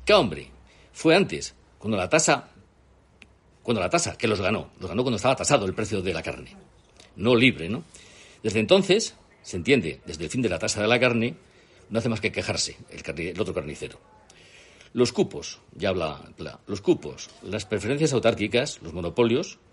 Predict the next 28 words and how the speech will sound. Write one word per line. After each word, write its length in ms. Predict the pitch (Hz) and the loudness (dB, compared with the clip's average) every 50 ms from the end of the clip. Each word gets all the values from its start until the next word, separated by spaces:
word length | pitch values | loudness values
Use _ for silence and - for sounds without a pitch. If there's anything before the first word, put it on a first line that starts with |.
| _ - - | _ -16 -14
aunque 160 | - 85 85 | -8 -4 2
sean 220 | - 151 139 107 | 2 4 4 2
pequeños, 480 | - 90 85 90 95 110 135 208 - - _ _ _ - - - - - - - - - - _ | 0 -2 -2 -2 -2 -2 -4 -6 -8 -12 _ _ _ -20 -20 -20 -20 -20 -20 -20 -20 -20 -20 _
son 180 | - - 180 185 | 0 2 2 2
los 100 | 165 - | 2 0
componentes 480 | 151 117 120 127 147 143 120 110 - | 0 0 2 0 0 0 0 -2 -2
clave 380 | - 117 120 120 127 131 120 - | 0 2 2 4 2 2 0 0
de 120 | 90 101 | -2 -2
esa 120 | 104 104 101 | -2 -2 -2
economía, 460 | 90 92 85 80 78 73 67 - - - _ _ _ _ _ _ _ _ - | -4 -4 -6 -6 -6 -8 -10 -12 -18 -20 _ _ _ _ _ _ _ _ -2
cuyas 240 | - 123 117 101 90 | 2 2 2 4 4
reglas 320 | 120 143 127 107 87 - | 2 0 0 0 -2 -4
de 60 | 87 | -4
juego 420 | 80 - 120 117 110 120 120 - - _ - - - - _ _ _ _ | 0 2 4 4 4 2 0 -2 -8 _ -20 -20 -20 -20 _ _ _ _
no 160 | - 127 127 | 0 2 4
vienen 320 | 135 139 131 127 120 107 98 | 4 4 4 4 2 2 0
del 140 | 101 98 92 | 0 -2 -2
mercado, 440 | 90 87 - 165 165 113 82 - - _ | -4 0 0 0 0 0 -2 -6 -10 _
sino 220 | - - 98 95 | -12 -8 -6 -4
de 80 | 90 85 | -2 -2
la 100 | 82 80 | -2 -2
política, 500 | - 85 90 - - - - - - - _ _ _ _ _ _ _ _ _ _ - - - - - - _ _ | 0 -2 -2 -2 -4 -8 -14 -16 -20 -20 _ _ _ _ _ _ _ _ _ _ -20 -20 -20 -20 -20 -20 _ _
aunque 200 | - 78 - - | -12 -12 -10 -10
fuera 200 | - - 95 85 | -8 -8 -6 -6
una 80 | 87 87 | -6 -6
política 540 | - 85 90 - 90 82 90 92 98 98 - - | -4 -4 -4 -4 -4 -4 -4 -4 -4 -6 -12 -10
muy 140 | 80 85 | -10 -8
miserable, 540 | 87 82 80 - 90 107 92 - - 69 69 | -6 -6 -4 -4 -2 -2 -2 -4 -6 -10 -12